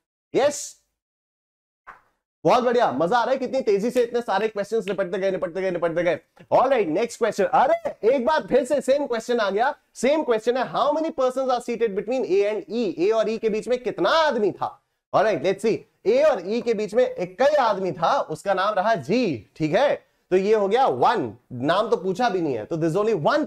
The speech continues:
person, there's only one person sitting between A and E। ऑलराइट, so नेक्स्ट क्वेश्चन देखते हैं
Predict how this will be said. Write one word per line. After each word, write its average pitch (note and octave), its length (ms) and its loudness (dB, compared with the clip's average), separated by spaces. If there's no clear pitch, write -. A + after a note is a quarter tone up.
person, G#3+ 400 2
there's G3 220 6
only B3+ 280 2
one D#4 200 4
person B3 500 2
sitting B3 280 0
between A#3+ 340 -2
A G#3+ 280 2
and - 160 -4
E। F#3 280 0
ऑलराइट, E3+ 360 4
so - 60 -4
नेक्स्ट E3+ 400 0
क्वेश्चन A3 320 0
देखते F#3+ 260 0
हैं A3 260 2